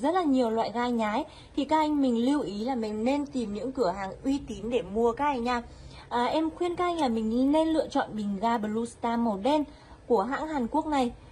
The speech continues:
Bởi vì chất ga rất là tốt, chất ga không hề lẫn tạp chất, cũng như là đảm bảo không hề gây độc hại cho sức khỏe của các anh khi mà mình sử dụng các anh nha. Sức khỏe của mình vẫn luôn là quan trọng nhất, đúng không ạ? Thì khi mà mình bơm ga cho bật lửa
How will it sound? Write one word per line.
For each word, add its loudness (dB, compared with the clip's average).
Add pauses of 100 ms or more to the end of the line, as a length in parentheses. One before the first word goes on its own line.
(140)
Bởi 4
vì 0
chất 0 (100)
ga 2
rất 2
là 0
tốt, 0 (100)
chất -2
ga 0
không -2
hề 2
lẫn -2
tạp -4
chất, 0 (280)
cũng -4
như -2
là 2
đảm 0
bảo 0
không 0
hề 0
gây 0
độc 0
hại -4
cho -2
sức -12
khỏe 0
của -4
các -4
anh 0
khi -6
mà 0
mình -6
sử -6
dụng -8
các -4
anh 0
nha. 2 (400)
Sức -4
khỏe 4
của -8
mình -4
vẫn 2
luôn 2
là 2
quan -2
trọng -4
nhất, 2
đúng -6
không 0
ạ? 0 (480)
Thì -2
khi -2
mà 4
mình 2
bơm 6
ga 2
cho 0
bật 0
lửa 2